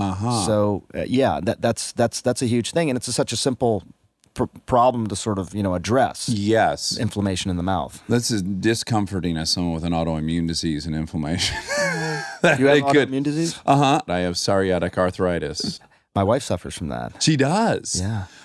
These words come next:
Speaker 1: I would love to hear your opinion 'cause I have a total just armchair layman's theory on all these autoimmune things, which is I think we're all allergic to a bunch of food. We just don't know what it is, and then it manifests itself in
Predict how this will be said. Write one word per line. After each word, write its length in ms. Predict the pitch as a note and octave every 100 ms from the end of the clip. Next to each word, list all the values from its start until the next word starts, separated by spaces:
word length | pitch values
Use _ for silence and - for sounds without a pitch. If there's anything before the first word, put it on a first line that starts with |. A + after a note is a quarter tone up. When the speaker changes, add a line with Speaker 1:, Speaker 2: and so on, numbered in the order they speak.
| -
Speaker 1:
I 40 | D#3
would 160 | D3+
love 300 | C3+ D3 F3 F3+
to 100 | G#3+
hear 220 | E3 C#3
your 200 | B2+ A2+
opinion 340 | G2+ C3+ C3
'cause 120 | G#2+ G#2+
I 100 | A#2
have 240 | C3+ A#2
a 60 | G2
total 460 | - A#2+ A#2+ B2
just 340 | A2 A2 G#2 -
armchair 500 | G2+ G2+ G2+ A2 F#2+
layman's 600 | F2+ F#2 F#2 F2 E2+ - -
theory 420 | - G#2 F#2 F2
on 200 | D#2+ D#2 -
all 200 | A2+ D3+
these 260 | C3 G#2
autoimmune 540 | F#2 D#2+ D2+ D2 D2+ D#2
things, 280 | D#2+ D2+ -
which 180 | E2
is 120 | F#2 F2
I 480 | G#2+ A#2 D3 F3 F#3+ -
think 460 | A2+ E2 D2+ - _ _ _ _ _ _ _ _ _
we're 180 | G#2+ A2 -
all 280 | A2+ A#2 G#2+
allergic 420 | G#2 F#2+ G2+ E2+
to 140 | G#2
a 40 | F2
bunch 260 | E2+ D#2+
of 60 | E2+
food. 240 | - E2
We 100 | -
just 260 | D#2 G#2 -
don't 180 | G2+ F2
know 140 | F2
what 140 | E2 D2+
it 100 | D#2+
is, 160 | D#2+
and 100 | F2
then 140 | E2+ E2
it 80 | F2+
manifests 640 | F#2 G2 F#2+ F#2 E2+ -
itself 460 | - - E2+ D#2
in 140 | F2+